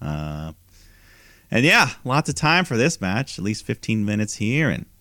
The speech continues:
just real competitive. Two super athletic women here. Big dives, corkscrews to the floor. Uh, Naomi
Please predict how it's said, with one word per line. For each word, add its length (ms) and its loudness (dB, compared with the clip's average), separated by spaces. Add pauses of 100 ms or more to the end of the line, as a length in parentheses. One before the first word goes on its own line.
(480)
just 220 -14
real 280 2
competitive. 760 -2
Two 380 2 (180)
super 360 0
athletic 440 0
women 240 0
here. 320 -2 (460)
Big 300 -2
dives, 520 0
corkscrews 680 -2
to 100 -8
the 120 -4
floor. 560 0 (600)
Uh, 300 -12
Naomi 580 0